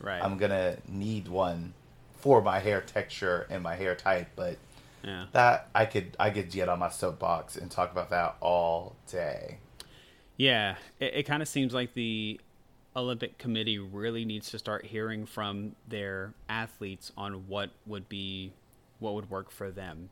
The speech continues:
Speaker 1: you know?
Speaker 2: Mm-hmm.
Speaker 1: Um, it, it sounds like there's just a lot of barriers that are still in place for
Speaker 2: Mm-hmm.
Speaker 1: no reason. Like, let's break these barriers and let people compete. Like,
Speaker 2: Mm-hmm.
Speaker 1: you know? So, yeah,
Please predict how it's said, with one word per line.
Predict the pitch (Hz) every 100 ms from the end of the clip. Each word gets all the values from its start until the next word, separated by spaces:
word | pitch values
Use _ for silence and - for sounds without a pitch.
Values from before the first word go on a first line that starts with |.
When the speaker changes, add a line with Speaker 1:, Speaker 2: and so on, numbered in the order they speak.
| -
Speaker 1:
you | 95
know? | 87
Speaker 2:
Mm-hmm. | 90 87 80 - - - -
Speaker 1:
Um, | 92 90 92 -
it, | 104 -
it | 107 -
sounds | - 123 120 117
like | 113
there's | 110 101
just | 104
a | 95
lot | 95 98
of | 92
barriers | 90 101 90 95
that | 90
are |
still | - 98
in | 92
place | 90 92 92 - - -
for | - 90 90 90 80 - - - - - - - - -
Speaker 2:
Mm-hmm. | 95
Speaker 1:
no | 104
reason. | 101 107 98 80 80
Like, | 80 82
let's | 92 - - - - - - - -
break | 110 110
these | 95
barriers | 95 92 95 90
and | 92
let | 90
people | 98 87
compete. | - 78 80 - - - - - -
Like, | 90 - - -
Speaker 2:
Mm-hmm. | 95 90 98 113 - -
Speaker 1:
you | 92
know? | 85 - - - - - - - - - - - - - - -
So, | -
yeah, | 92 87